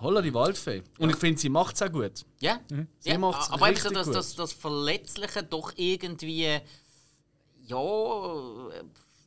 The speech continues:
Speaker 2: sexuelle, aufgeschlossene
Speaker 1: Mhm.
Speaker 2: und doch irgendwie brav und dann doch wieder nicht brav, das hat Jenna Malone sehr, sehr gut gespielt, finde ich eben auch. Und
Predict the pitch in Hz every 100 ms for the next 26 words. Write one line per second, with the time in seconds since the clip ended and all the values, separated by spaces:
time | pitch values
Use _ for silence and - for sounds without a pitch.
0 | _ 139 156 147 - - 151 151 143 143
1 | 139 170 185 - - - 160 165 185 -
2 | - 170 170 170 165 160 - 117 120 139
3 | - 170 175 196 175 - 113 120 139 226
4 | 233 185 156 147 143 170 208 190 170 190
5 | - 185 185 - - - 185 190 - -
6 | 151 143 139 135 127 - 180 - 190 185
7 | 175 - 190 165 - 151 143 139 139 151
8 | 147 - - 156